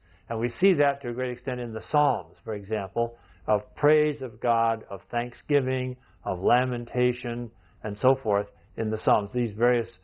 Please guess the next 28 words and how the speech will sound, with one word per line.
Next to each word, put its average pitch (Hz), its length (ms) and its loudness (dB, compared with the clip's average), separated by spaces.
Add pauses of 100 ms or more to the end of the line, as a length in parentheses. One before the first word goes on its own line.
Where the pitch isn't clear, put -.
(160)
moods, 139 500 4 (340)
uh, 117 280 2
that, 113 340 2
uh, 107 120 2
all 127 280 2
the 120 80 -10
human 123 260 -6
emotions 123 500 -4
that 113 120 -4
are 107 80 -4
expressed 120 480 -4
in 107 160 -6
the 98 180 -8 (320)
Psalms, 117 460 2
we're 110 120 -4
going 107 180 -4
to 104 60 -6
see 135 180 -2
that 113 200 0
when 95 140 -8
we 98 80 -6
cover 104 300 -2
the 92 100 -12
Psalms. 92 480 -2 (460)
So 160 420 2
for 151 120 2
this 160 160 -4 (100)
first, 233 220 2